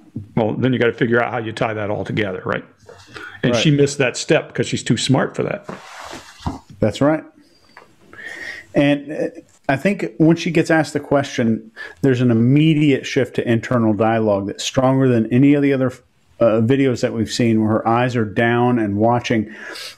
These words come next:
Speaker 2: And we're talking about using that as a charisma tool. If you wanna see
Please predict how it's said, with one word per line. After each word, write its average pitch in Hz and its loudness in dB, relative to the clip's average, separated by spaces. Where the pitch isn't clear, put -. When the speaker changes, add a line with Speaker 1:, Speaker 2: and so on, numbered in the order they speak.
Speaker 2:
And 127 2
we're 113 4
talking 180 2
about 160 2
using 147 4
that 117 0
as 117 -2
a 113 -2
charisma 123 2
tool. 87 -6
If 120 0
you 156 6
wanna 185 4
see 143 2